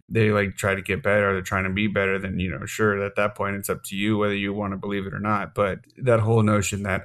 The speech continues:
"Oh, but your family and they're the," fuck all that. Your own family will fuck <laughs> you over. So anyway, uh, that's neither here nor there. I digress. Um, yeah, be good people,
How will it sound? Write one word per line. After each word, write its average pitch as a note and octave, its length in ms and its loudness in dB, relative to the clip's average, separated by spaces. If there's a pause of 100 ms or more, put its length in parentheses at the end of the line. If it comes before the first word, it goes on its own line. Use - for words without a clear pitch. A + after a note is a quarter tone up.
"Oh, E3+ 340 2 (160)
but E3+ 140 -2
your F3+ 140 0
family E3+ 600 2
and D#3 120 2
they're E3 140 0
the," E3 180 -6
fuck - 240 -6
all G2+ 160 0
that. G2 220 -4
Your C3 180 4
own D3 180 4
family G#2 360 0
will G#2+ 200 2
fuck - 300 -6
<laughs> A#2 40 6
you A2+ 220 12
over. G2+ 220 -2
So - 300 -8 (200)
anyway, G3+ 400 2 (200)
uh, D3+ 240 6
that's D3+ 220 4
neither C3+ 180 6
here A#2+ 160 6
nor A2+ 200 6
there. G#2+ 220 4
I G#2+ 120 4
digress. G2+ 680 0
Um, G#2 400 -2 (580)
yeah, B2 220 2
be E3 320 0
good D3 280 2
people, G#2 480 -2